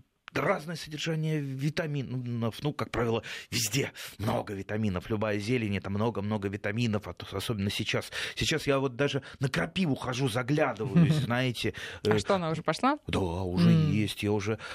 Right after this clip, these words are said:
Speaker 1: э, на прошлой неделе даже немножко руку обжег. Она маленькая, но уже вредная. Начинаешь
Speaker 2: Мгм.
Speaker 1: полоть, и, а я без перчаток, э, грех такой есть, люблю работать. И потом,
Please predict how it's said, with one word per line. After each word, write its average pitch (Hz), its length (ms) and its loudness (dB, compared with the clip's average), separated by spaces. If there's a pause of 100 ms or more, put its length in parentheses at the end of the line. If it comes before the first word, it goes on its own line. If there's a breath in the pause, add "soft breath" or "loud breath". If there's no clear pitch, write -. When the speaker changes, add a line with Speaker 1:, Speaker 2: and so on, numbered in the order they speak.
(100)
Speaker 1:
э, 101 680 2
на 113 120 2
прошлой 117 340 0
неделе 110 340 2
даже 107 280 0
немножко 113 460 2
руку 117 280 2
обжег. 104 320 -2
Она 104 140 0
маленькая, 131 520 2
но 113 120 -4
уже 107 200 -4
вредная. 107 400 -2
Начинаешь 107 480 0
Speaker 2:
Мгм. - 40 -2
Speaker 1:
полоть, 117 460 -2
и, 104 300 -2 (280 loud breath)
а - 80 -4
я 104 120 2
без 98 160 -4
перчаток, - 460 -4 (120)
э, 101 280 -2 (280 loud breath)
грех 110 340 0
такой 107 300 -2
есть, 104 240 -2
люблю 104 420 2
работать. 107 640 -2
И 101 360 0 (380 loud breath)
потом, 123 360 -2